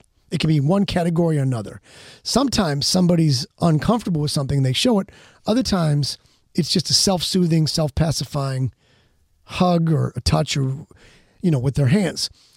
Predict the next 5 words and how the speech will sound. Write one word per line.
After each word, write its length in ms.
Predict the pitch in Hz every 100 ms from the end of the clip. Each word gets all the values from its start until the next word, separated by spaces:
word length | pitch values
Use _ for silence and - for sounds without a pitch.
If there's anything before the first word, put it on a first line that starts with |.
| _ _
The 160 | 185 170
verbal 440 | 147 240 277 175
cues 580 | - 165 117 - - - _ -
are 140 | 156
more 500 | 147 165 170 156 156